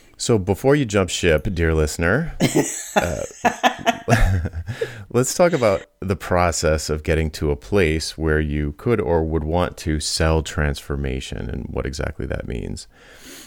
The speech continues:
Speaker 1: Um, Rochelle, we, just before we started recording, you had a great little anecdote about the sort of process of, of moving from sort of tasks to execution to expertise and, and so forth when you were doing, uh, M and A stuff.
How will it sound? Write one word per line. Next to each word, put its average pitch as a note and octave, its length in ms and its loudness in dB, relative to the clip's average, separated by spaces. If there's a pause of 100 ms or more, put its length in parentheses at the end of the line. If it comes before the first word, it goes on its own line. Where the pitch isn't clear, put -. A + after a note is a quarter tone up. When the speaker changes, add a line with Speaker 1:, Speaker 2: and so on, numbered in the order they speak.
(500)
Speaker 1:
Um, D#2 360 -2 (680)
Rochelle, A2+ 300 2
we, F#2 80 2
just B2 240 -4
before D#3+ 220 0
we B2 40 6
started G2+ 220 0
recording, D#2+ 380 2
you D#2+ 80 4
had F#2 120 2
a D#2 140 0 (160)
great F2+ 260 0
little D#2 300 2
anecdote D2+ 640 0
about C#2+ 420 -2
the C#2 80 -10
sort C#2+ 240 -2
of C#2 80 -6
process D2 560 -2
of, C#2+ 400 -6
of C#2+ 180 -8
moving C#2+ 320 -2
from - 360 -10
sort - 220 -10
of - 100 -12
tasks - 560 -4
to - 200 -4
execution D2 920 -4
to - 260 -6
expertise C#2 680 -6
and, - 240 -8
and D2+ 120 -4
so C#2+ 140 -4
forth - 380 -6 (420)
when E2 100 -2
you D#2 60 2
were D#2 60 4
doing, D2 280 0
uh, C2+ 220 -2
M D2+ 140 -2
and D2+ 80 0
A D2+ 100 0
stuff. F#2+ 400 -2